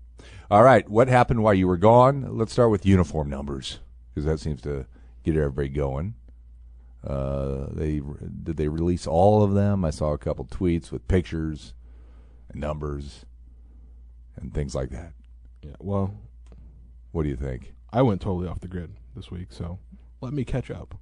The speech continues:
Speaker 1: Well, uh, they, uh, put out a,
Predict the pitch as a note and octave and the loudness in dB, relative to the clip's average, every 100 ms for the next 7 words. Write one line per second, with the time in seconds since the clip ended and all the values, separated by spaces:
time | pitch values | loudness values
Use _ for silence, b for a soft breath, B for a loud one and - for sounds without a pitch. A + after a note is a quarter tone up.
0 | - - G2 G2 F2+ B1 F2 D#2 D2+ D#2+ | -10 4 6 6 4 -2 2 4 2 2
1 | E2+ D#2+ D2 - F#2 D2+ C#2 G#2+ F#2 F2+ | 2 2 -2 -8 -4 -2 0 2 4 2
2 | - E2+ | 0 -6